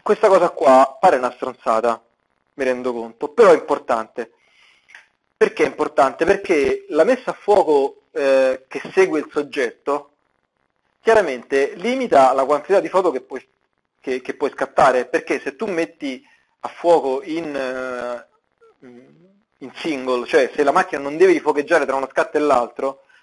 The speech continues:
la velocità della raffica sarà quella che ha, cioè fa cinque fotogrammi al secondo, scatta cinque fotogrammi al secondo. Se invece io mi metto in, con la messa a fuoco continua, quindi con l'inseguimento del soggetto, tra una foto e l'altra la macchina rifocheggia.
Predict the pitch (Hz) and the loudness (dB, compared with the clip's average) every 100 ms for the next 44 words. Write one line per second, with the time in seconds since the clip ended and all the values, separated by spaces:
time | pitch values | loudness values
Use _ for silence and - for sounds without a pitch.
0 | _ 147 175 180 185 151 220 165 165 - | _ -2 0 0 2 4 4 4 2 -2
1 | 180 160 143 131 139 143 131 120 139 117 | 0 2 2 0 0 -2 0 4 2 2
2 | _ _ _ _ - 123 151 131 - 139 | _ _ _ _ -12 -4 -2 -2 -4 -8
3 | 127 139 143 151 175 254 185 190 143 117 | -4 -2 0 -2 -2 0 0 0 -4 -6
4 | - 190 127 123 131 123 120 117 120 - | -4 -4 -6 -12 -10 -6 -6 -8 -10 -10
5 | 143 156 123 117 113 _ _ _ _ _ | -4 -2 -2 -6 -16 _ _ _ _ _
6 | _ _ _ _ _ - 285 240 185 180 | _ _ _ _ _ -6 -4 0 4 4
7 | 151 139 131 175 160 156 170 170 139 135 | 2 -2 -2 -2 -2 -2 -4 -2 -4 -4
8 | _ _ 214 143 135 139 160 151 147 - | _ _ -20 -14 -2 0 0 -4 -6 0
9 | 185 156 147 143 - 147 120 123 156 139 | 2 2 0 -6 -6 -10 -8 -8 -8 -6
10 | 135 135 135 - 139 165 180 139 135 - | -4 -4 -6 -10 -8 -6 -6 -6 -6 -6
11 | 143 131 123 - 127 - 226 233 196 196 | -8 -4 -4 -4 -8 0 2 2 2 0
12 | 170 147 123 - 151 - - 135 123 120 | 2 0 0 -2 -2 -2 -4 -10 -10 -6
13 | 147 147 120 131 120 | -4 -4 -4 -8 -8